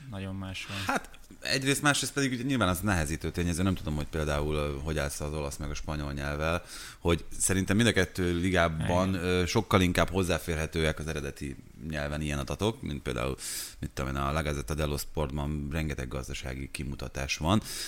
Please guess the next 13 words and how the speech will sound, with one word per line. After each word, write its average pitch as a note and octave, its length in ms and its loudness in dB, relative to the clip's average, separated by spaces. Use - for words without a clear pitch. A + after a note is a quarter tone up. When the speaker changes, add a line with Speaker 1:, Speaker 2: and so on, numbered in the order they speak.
Speaker 2:
de D#2+ 160 2
hát E2 200 2
az, E2+ 240 0
ö, F2 440 2
egyrészt G2 580 2
még F2+ 200 2
mindig E2 440 2
Olaszországban D#2 720 -2
a D2+ 40 -2
nyomtatott D#2 440 -4
sajtóban F#2+ 540 -2
Speaker 1:
Persze. F#2 180 0
Speaker 2:
felelhető G2 540 0